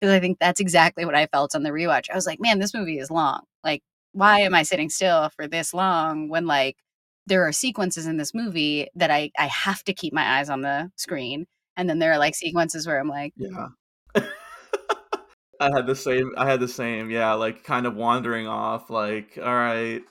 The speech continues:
Speaker 1: Mm-hmm.
Speaker 2: Let's, uh, let, you know, you guys have regrouped, I feel like, enough. Let's get back to the action."
Speaker 1: Yeah, the, the strongest pieces are those action pieces, and I think that is what I like the most, you know, the blood and the fast-paced stuff,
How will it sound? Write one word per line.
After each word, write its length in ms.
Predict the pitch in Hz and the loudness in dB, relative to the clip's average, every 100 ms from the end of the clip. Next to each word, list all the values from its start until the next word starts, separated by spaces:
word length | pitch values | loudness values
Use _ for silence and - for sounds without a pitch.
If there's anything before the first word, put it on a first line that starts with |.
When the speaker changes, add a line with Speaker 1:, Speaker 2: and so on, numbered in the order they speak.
| _ 180 | _ -8
Speaker 1:
Mm-hmm. 680 | 180 190 190 226 233 247 311 | -4 -2 -2 -4 -2 0 0
Speaker 2:
Let's, 320 | 131 120 - | 0 -2 -2
uh, 300 | 135 120 120 117 | 0 2 2 0
let, 260 | 123 127 | -2 -2
you 60 | 131 | -2
know, 180 | 123 123 | 0 0
you 120 | 120 | 0
guys 240 | 131 127 | 0 0
have 100 | 135 | -2
regrouped, 580 | 123 139 139 131 139 139 | -6 -6 -6 -4 -4 -2
I 120 | 123 131 | -4 -4
feel 240 | - 131 | -2 0
like, 260 | 131 127 135 | 2 0 -2
enough. 520 | 131 127 131 139 - | 0 4 4 2 -2
Let's 240 | 127 131 | -2 -2
get 200 | - 131 | -4 -4
back 260 | 131 127 135 | 0 0 -2
to 100 | 143 | -6
the 160 | 135 | 0
action." 800 | 127 131 139 - 127 127 123 123 _ _ _ | 2 2 -2 -4 -4 -4 -6 -10 _ _ _
Speaker 1:
Yeah, 200 | 175 160 | 0 2
the, 300 | 147 180 180 - - | 2 2 0 -2 -2
the 100 | 190 | 0
strongest 520 | - 214 214 226 - | 2 4 4 4 -4
pieces 340 | 208 190 170 165 | -4 -4 -4 -2
are 180 | 156 | 0
those 200 | 165 170 | 0 -2
action 380 | 160 160 - 160 | -2 -2 -2 -8
pieces, 460 | - 170 165 165 151 | -8 -8 -8 -8 -4
and 80 | 160 | -2
I 100 | 160 | -2
think 240 | 170 160 | -4 -2
that 220 | 170 170 190 | 2 2 0
is 200 | 165 165 | -4 -2
what 120 | 156 | 0
I 60 | 143 | 0
like 240 | 127 127 | 0 -4
the 60 | 127 | -8
most, 380 | 110 95 - - | -8 -6 -8 -8
you 100 | 123 | -8
know, 120 | 123 | -8
the 100 | 147 | -8
blood 600 | 147 156 151 151 147 147 | -4 2 4 6 4 2
and 460 | 151 127 139 135 139 | -2 -4 -4 -4 -6
the 80 | 151 | -2
fast-paced 560 | 156 139 - - 139 - | 0 0 -2 -6 -6 -4
stuff, 400 | 147 147 143 | 0 0 -2